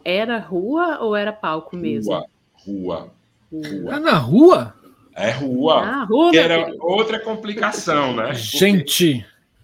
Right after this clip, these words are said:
Speaker 2: rua, você sabe, a gente tem interferência de luz de todos os lados.
Speaker 3: Sim.
Speaker 2: Então, eu, eu não fui brigar com essa luz, né? Eu fui trazer adendos a ela. Então, eu trabalhei a iluminação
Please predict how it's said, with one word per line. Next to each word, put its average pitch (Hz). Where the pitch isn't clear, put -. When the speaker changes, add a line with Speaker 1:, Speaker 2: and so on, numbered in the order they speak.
Speaker 2:
rua, 143
você -
sabe, 120
a 107
gente 117
tem 135
interferência 143
de 139
luz 139
de 143
todos 156
os 226
lados. 92
Speaker 3:
Sim. 202
Speaker 2:
Então, 196
eu, 226
eu 170
não 196
fui 196
brigar 135
com 113
essa 113
luz, 90
né? 123
Eu 131
fui 143
trazer 147
adendos 139
a 139
ela. 90
Então, 131
eu 123
trabalhei 123
a 104
iluminação 104